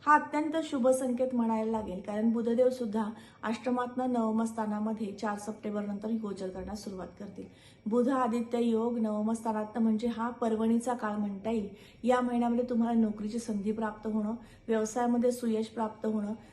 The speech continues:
नवीन काही व्यवसायासाठी तुम्हाला इतर लोकांपर्यंत जोडलं जाणं, असे शुभ संकेत आहेत. सहावा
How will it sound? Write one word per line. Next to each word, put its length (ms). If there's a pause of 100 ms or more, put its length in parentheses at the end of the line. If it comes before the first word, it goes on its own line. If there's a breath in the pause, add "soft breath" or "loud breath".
(120)
नवीन 440
काही 300
व्यवसायासाठी 1040
तुम्हाला 360 (120)
इतर 240
लोकांपर्यंत 1000
जोडलं 500
जाणं, 340 (380 loud breath)
असे 200
शुभ 280
संकेत 460
आहेत. 240 (360 loud breath)
सहावा 500